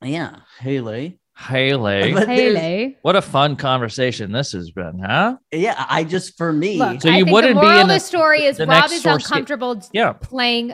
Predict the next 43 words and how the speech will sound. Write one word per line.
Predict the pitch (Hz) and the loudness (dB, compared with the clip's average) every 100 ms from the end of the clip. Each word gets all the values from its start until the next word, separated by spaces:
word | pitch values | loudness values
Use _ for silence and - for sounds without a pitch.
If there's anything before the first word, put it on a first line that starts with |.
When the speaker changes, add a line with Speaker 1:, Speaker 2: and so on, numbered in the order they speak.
| - | -10
Speaker 3:
a | 208 | -8
homosexual. | 220 202 185 160 - - - - _ _ _ _ | -6 -6 -6 -8 -8 -12 -12 -18 _ _ _ _
Speaker 2:
Right. | 110 107 69 _ - | -6 -6 -6 _ 0
Speaker 1:
Well, | 269 | 2
no, | 285 330 | 2 2
Speaker 3:
You | - | -2
Speaker 1:
it's | - | 0
Speaker 3:
just | 349 | 0
Speaker 1:
not | - | 2
Speaker 3:
wouldn't | 349 330 | 2 2
Speaker 1:
even | 330 | 0
Speaker 3:
be | |
comfortable | 247 311 311 233 214 | -2 -2 -2 -4 -4
doing | 220 247 175 | -4 -6 -6
that. | - - _ | -12 -18 _
Speaker 2:
Sure. | - 69 - _ _ _ _ _ _ _ 240 | -12 -12 -12 _ _ _ _ _ _ _ -4
Speaker 3:
Not, | 311 339 | -2 0
not | 370 403 | 2 2
Speaker 1:
It | |
Speaker 3:
that | 466 | 2
you're | 302 | 2
prejudiced | - 320 370 427 330 294 | 0 0 2 2 -2 -2
against, | 233 214 220 | -2 -2 2
Speaker 1:
No, | 311 | 2
Speaker 3:
you're | 285 | 2
Speaker 1:
no, | |
Speaker 3:
just | 233 | 2
Speaker 1:
no. | 269 208 | 2 2
Speaker 3:
not | 254 262 | 0 -4
comfortable. | 247 226 190 - | -10 -10 -12 -4
Speaker 2:
No, | 233 120 | 0 0
it's | 165 | 0
Speaker 1:
No, | 220 | 2
Speaker 2:
just | 262 165 | 4 4
not | 156 | 2
Speaker 1:
I'm | 160 | 2
Speaker 2:
comfortable, | 208 214 | 2 0
and | |
Speaker 1:
not, | - | 0
Speaker 2:
that's | 139 143 - | 2 0 -2
fine. | 139 151 | -2 0
Speaker 1:
I'm | 180 185 | 0 -2
not | 180 240 285 | -4 -4 -6